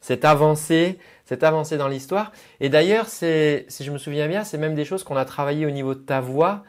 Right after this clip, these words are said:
au niveau de l'interprétation, de dire, ok, j'ai écrit ça, j'ai enregistré, quand je l'enregistre, comment je vais, à travers ma voix, faire ressentir le doute, le questionnement,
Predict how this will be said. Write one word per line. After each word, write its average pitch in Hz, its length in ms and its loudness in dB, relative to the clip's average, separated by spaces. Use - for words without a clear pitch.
au 127 100 -6
niveau 139 220 -2
de 135 60 -4
l'interprétation, 151 880 -4
de 135 100 -4
dire, 127 160 -4
ok, 180 160 -2
j'ai 143 240 2
écrit 147 320 -2
ça, 175 380 0
j'ai 147 120 0
enregistré, 139 420 -2
quand 143 200 -2
je 139 80 -4
l'enregistre, 143 500 -2
comment 165 280 2
je 139 80 -6
vais, 143 180 2
à 135 100 0
travers 147 420 2
ma 139 200 0
voix, 151 380 0
faire 147 360 -2
ressentir 151 680 -2
le 139 140 2
doute, 160 340 -4
le 156 100 0
questionnement, 151 920 0